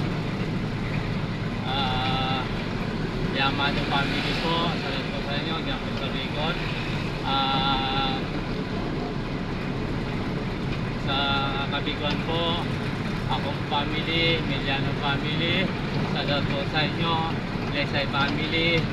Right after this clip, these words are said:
At Marcos family po, at Miranda family, shout out po sa inyo. Ah, Gonzales po family, ah, shout out po sa inyo. At lahat po na,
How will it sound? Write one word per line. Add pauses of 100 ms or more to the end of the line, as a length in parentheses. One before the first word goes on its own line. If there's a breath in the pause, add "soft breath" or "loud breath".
(480)
At (1120)
Marcos
family
po, (560)
at
Miranda
family, (480)
shout
out
po
sa
inyo. (800)
Ah,
Gonzales
po
family, (640)
ah,
shout
out
po (100)
sa
inyo. (760)
At
lahat
po (140)
na,